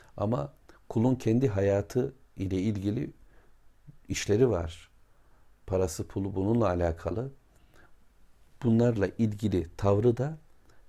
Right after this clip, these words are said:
ikinci bölümde hadisin ifade edilmiştir. Yani kişi kendi hayatını, kendi imtihanını, kendi bulunduğu durumu bilecek. Allah'ın dinini de, Allahu Teala'nın dininin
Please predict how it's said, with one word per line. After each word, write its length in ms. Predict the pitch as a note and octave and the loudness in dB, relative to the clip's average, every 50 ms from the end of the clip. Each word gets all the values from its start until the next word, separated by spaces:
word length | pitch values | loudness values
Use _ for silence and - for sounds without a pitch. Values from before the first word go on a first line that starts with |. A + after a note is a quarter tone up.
| - - - - | -20 -12 -8 -6
ikinci 420 | A2 - - A#2+ A#2+ A2+ A#2+ A2 | -6 -2 2 2 2 2 2 2
bölümde 320 | G#2 G2+ F2+ F2+ F2+ F2 E2+ | 2 2 2 2 0 0 0
hadisin 520 | D#2+ E2 E2 E2 - - E2+ - G2 - - - - | -2 -2 -4 -4 -6 -8 -10 -10 -10 -12 -14 -10 -8
ifade 440 | F#2+ - - F2 E2 E2 E2 F2+ F2 | -8 -6 -2 -2 -2 -2 -2 -4 -8
edilmiştir. 720 | E2+ - - - - - - - - - - - - - _ _ _ _ _ - - _ _ - - - - - - - - _ - | -8 -10 -12 -12 -12 -14 -16 -18 -18 -20 -20 -20 -20 -20 _ _ _ _ _ -20 -20 _ _ -20 -20 -20 -20 -20 -20 -20 -14 _ -2
Yani 300 | G#2 G2 F#2+ F#2 F#2+ - | 0 0 0 0 -2 -4
kişi 440 | - - G#2+ - - G#2+ A#2 C3+ - - - - _ _ _ - - - - _ _ | -6 -6 -6 -4 -4 -4 -4 -4 -8 -16 -20 -20 _ _ _ -20 -20 -20 -20 _ _
kendi 300 | - - F2+ F2+ F#2 G#2 | -6 -4 -2 -2 -2 -2
hayatını, 680 | G2 F2 F2 E2+ E2 E2 E2 E2 - - F#2+ G2+ A2+ A#2 | -2 -2 0 0 2 0 0 -2 -4 -6 -6 -6 -8 -8
kendi 380 | - - G2 F2+ F2+ F#2 G#2 | -6 -4 -4 -4 -4 -4 -6
imtihanını, 840 | G2 D#2+ G2+ G2 F#2 - - F2+ E2 E2 E2 D#2 D#2+ D#2+ E2 F2+ - - - - - - - - - - - | -6 -4 -4 -4 -4 -4 -4 -4 -2 -2 -2 -2 -4 -4 -6 -8 -10 -14 -18 -20 -20 -20 -20 -20 -20 -18 -10
kendi 340 | - G2 F#2 G#2 A2+ A2+ G#2 | -6 -4 -2 -2 -2 -2 0
bulunduğu 520 | G2 F#2 G2 G2 F#2+ F2+ F#2+ F#2+ G2+ G2 | 0 0 2 2 2 0 0 -2 -2 -2
durumu 440 | - F#2+ F2+ F2+ E2 D#2+ E2 E2 F#2 | -2 -2 -2 -2 -2 -2 -4 -2 -2
bilecek. 560 | G#2 F#2+ F#2+ F2+ E2 - B2 C#3 - - - - _ _ _ - - _ - - - - - - | -2 0 0 -2 -2 -4 -6 -8 -10 -14 -20 -20 _ _ _ -20 -20 _ -20 -20 -20 -20 -10 -6
Allah'ın 460 | F#2+ F#2+ G2 G#2+ G#2+ A#2 A#2+ A2+ G2+ | -4 -2 0 2 2 2 2 0 0
dinini 420 | G#2+ G#2 G2+ G2+ G#2+ A2 A#2 A2+ G2+ | 0 0 0 0 0 0 0 0 0
de, 240 | F2+ E2+ F2 G2 - - - - - - - - - | -2 -2 -4 -6 -12 -18 -20 -20 -20 -20 -20 -12 -8
Allahu 300 | F2+ F2+ F2 F#2 G2 G2 | -4 0 0 0 0 0
Teala'nın 540 | - G2 F#2+ F#2 G2+ G2+ G2 G2 F#2+ F#2 | 0 0 0 0 0 -2 -2 -4 -4 -4
dininin 640 | F#2+ F#2+ F#2+ F#2 F#2+ F#2 F#2+ F#2+ - A2 G#2 - - | -2 -2 0 0 0 -2 -2 -2 -4 -4 -6 -6 -10